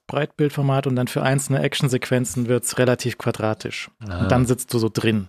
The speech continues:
Speaker 1: ja.
Speaker 2: Okay.
Speaker 1: Und, ähm, das haben sie auf dem Fernseher halt so gelöst, dass die meiste Zeit schwarze Balken reinkodiert sind und
Speaker 2: Mhm.
Speaker 1: für die Actionsequenzen sind die schwarzen Balken weg. Normalerweise, wenn du jetzt ein Movie auf,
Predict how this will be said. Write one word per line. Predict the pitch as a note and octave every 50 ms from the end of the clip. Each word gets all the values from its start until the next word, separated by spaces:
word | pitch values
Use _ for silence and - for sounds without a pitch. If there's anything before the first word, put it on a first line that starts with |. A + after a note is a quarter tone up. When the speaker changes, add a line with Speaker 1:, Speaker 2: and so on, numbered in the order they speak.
| _ -
Speaker 1:
ja. | - G#2+ A2+ C3 - _ - -
Speaker 2:
Okay. | - E2+ E2 D#2+ E2 G2+ G2 G#2+ A2+ -
Speaker 1:
Und, | B2+ A#2 A#2 A2+ A2 - - -
ähm, | B2+ A#2 A2+ G#2+ A2+ A2
das | A2+ - -
haben | B2+ B2+
sie | A#2 A#2+ B2
auf | C3+ B2 A#2 -
dem | B2 A#2 A2+ A2
Fernseher | - - B2 B2 B2 A#2 B2+ A#2+ G#2+
halt | A2 A#2 -
so | - B2+ A2+
gelöst, | B2+ A#2+ A#2 B2 A#2+ A#2+ - - - - -
dass | A#2+ A2 -
die | - B2+ B2
meiste | B2 A#2 A#2+ A#2+ - - G#2+
Zeit | - - B2+ A#2 A2+ A2+ A2+ - - - - - _ _ _ _ _ _ -
schwarze | - - C3 B2 A#2+ - B2
Balken | - B2 C3 D#3+ - -
reinkodiert | D#3 C#3+ D3+ D3+ D#3+ - - D3 C#3 D3+ D3+ D3+ -
sind | - D3+ D3 E3 F3 - - - _ _ _ _ _ _
und | - C#3 B2+ A#2+ -
Speaker 2:
Mhm. | G#2
Speaker 1:
für | F#2 - C#3 C3+
die | B2 B2+ C#3+
Actionsequenzen | C3+ C3 - - C#3+ B2 C3+ B2+ - - B2+ B2 B2+ - - A#2+
sind | A2+ B2+ A#2+
die | A#2+ A#2+
schwarzen | A2+ - A#2 A2 - - A#2+ G#2+
Balken | - A#2 A2+ A2 _ - A2+ G#2+
weg. | A2 G#2 - - - - - - - - - - _ _ _ _ _ _ _ _ -
Normalerweise, | B2+ B2+ C3+ D3+ E3+ E3 D3+ D#3 D3+ C3+ C3 C3+
wenn | B2 C3 B2+
du | B2+
jetzt | B2 B2 - -
ein | B2+ A#2+ A#2 A2+ A2 G2+ _ _ _ -
Movie | D#3 D3 D#3+ D#3 D3 C#3+ C#3+
auf, | C3+ A#2+ A#2 - - - - -